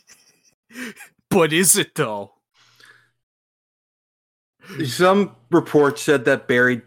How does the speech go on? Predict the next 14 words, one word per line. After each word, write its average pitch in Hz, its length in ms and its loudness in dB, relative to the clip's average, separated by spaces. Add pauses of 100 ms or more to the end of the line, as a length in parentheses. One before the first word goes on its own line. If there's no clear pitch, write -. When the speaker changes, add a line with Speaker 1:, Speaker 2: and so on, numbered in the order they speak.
Speaker 2:
doesn't 120 340 -4
remember 113 380 -6
meeting 110 360 -6
Iris 107 600 -6 (400)
in 113 80 -8
the 113 80 -4
movie 110 480 -4
and 113 140 -6
has 104 160 -6
never 110 200 -2
gone 110 260 -4
back 107 220 -4
in 104 100 -14
time. 104 440 -10